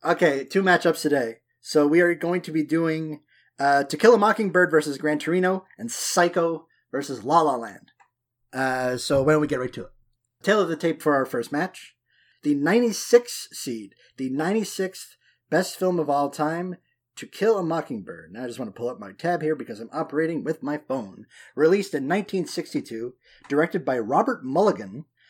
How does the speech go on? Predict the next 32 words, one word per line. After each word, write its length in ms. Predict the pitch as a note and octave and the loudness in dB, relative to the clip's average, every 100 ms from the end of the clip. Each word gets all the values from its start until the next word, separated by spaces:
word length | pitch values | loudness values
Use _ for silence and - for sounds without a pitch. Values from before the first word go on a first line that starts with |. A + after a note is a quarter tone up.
| _ - | _ -4
uh, 220 | C3+ C#3 | 0 2
written 260 | C#3 A3+ G#3+ | 4 4 4
by 180 | D#3 D3 | 2 2
Horton 340 | F#3 G#3 D#3 | 2 0 -2
Foote, 340 | - F#3 F3+ | -2 -2 -2
based 300 | - E3+ E3+ | 2 2 2
on 320 | D3+ D3 D3 C3 | 4 4 2 -2
the 260 | C3+ C3 | -4 -4
novel 340 | B2+ C3 C3 C3+ | -2 -2 -2 -2
by 200 | B2+ A#2 | -2 -2
Harper 360 | C3 C3 A#2+ | -4 -4 -6
Lee. 320 | B2+ E3 G#3 _ _ _ _ | -4 -6 -6 _ _ _ _
Uh, 260 | C3+ C3+ C3+ | 0 0 0
it 80 | B2 | -2
stars 460 | - D3+ D3 D3 C3+ | -2 2 2 2 -2
Gregory 340 | D#3 D#3 D3+ | 0 0 0
Peck, 380 | C3+ F#3+ G3+ - _ | 0 0 0 -6 _
Mary 360 | C3 C#3 D3 C#3 | -4 0 2 2
Badham, 580 | D3+ E3 F#3 F#3 F#3 - _ _ _ | 2 4 4 0 -6 -12 _ _ _
Philip 280 | F3+ F3+ F3+ | 2 2 4
Alford, 540 | E3 F3 F#3 F3+ F3 - B2 | 4 4 4 4 2 -4 -6
John 400 | C3+ D3 E3 C#3 | 0 2 2 0
Megna, 440 | D3+ E3+ E3+ F3 A#2 | 0 0 -2 -4 -2
Ruth 320 | D3+ F#3+ - | 0 0 -2
White, 340 | C#3+ E3+ F3 | -2 0 -2
Paul 320 | - E3+ F3 - | 0 2 2 0
Fix, 360 | E3+ F3 - | -2 -2 -10
Brock 400 | - D3 E3 - | -6 0 0 0
Peters, 340 | - E3+ E3 D3+ | 0 2 2 -2
and 140 | A#2+ | -6
Frank 300 | - D3+ C#3 - | -4 -4 -2 0
Overton. 540 | G3+ A3+ - A3 G3+ | 0 0 -2 -4 -4